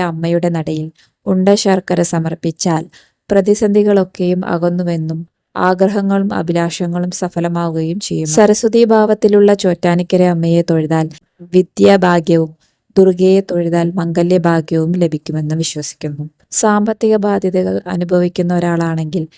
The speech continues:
ക്ഷേത്രത്തിലെ പവിഴമല്ലിത്തറയിൽ പോയി പ്രാർത്ഥിച്ചാലും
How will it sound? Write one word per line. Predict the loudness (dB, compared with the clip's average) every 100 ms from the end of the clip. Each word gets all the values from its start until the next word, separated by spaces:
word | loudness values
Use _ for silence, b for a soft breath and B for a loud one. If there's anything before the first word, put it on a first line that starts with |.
| b b
ക്ഷേത്രത്തിലെ | 0 2 2 0 2 4 4 4 0 -2
പവിഴമല്ലിത്തറയിൽ | 0 2 0 0 -2 -2 -2 0 0 0 -4
പോയി | -6 -6 -4
പ്രാർത്ഥിച്ചാലും | -6 -8 -8 -8 -4 -2 -4